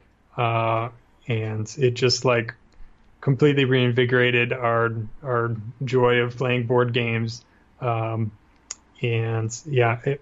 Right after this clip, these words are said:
it was just awesome. Uh, I really wanna go back next year. Um, and well, trying to go to any other convention I can go to, but there's only so many I can get to.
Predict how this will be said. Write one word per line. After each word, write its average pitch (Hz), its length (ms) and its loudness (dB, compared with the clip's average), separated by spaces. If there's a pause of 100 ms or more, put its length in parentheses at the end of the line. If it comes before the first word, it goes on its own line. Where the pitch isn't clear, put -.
it 156 80 4
was 151 160 6
just 123 200 2
awesome. 117 560 0 (360)
Uh, 123 60 -2
I 117 420 0 (520)
really 131 360 6
wanna 120 220 2
go 117 160 2
back 113 260 0
next 117 300 -4
year. 113 320 2 (460)
Um, 110 440 0 (440)
and 120 360 0 (140)
well, 117 300 -2 (340)
trying 190 140 4
to 175 80 4
go 160 120 6
to 156 160 -2
any 135 220 -2
other 123 180 0
convention 120 440 -6
I 117 80 -6
can 120 160 -6
go 117 160 2
to, 113 260 -4
but 113 380 -4
there's 127 180 0
only 123 220 2
so 127 160 0
many 117 280 2
I 120 120 0
can 120 180 -4
get 113 220 -4
to. 117 280 -4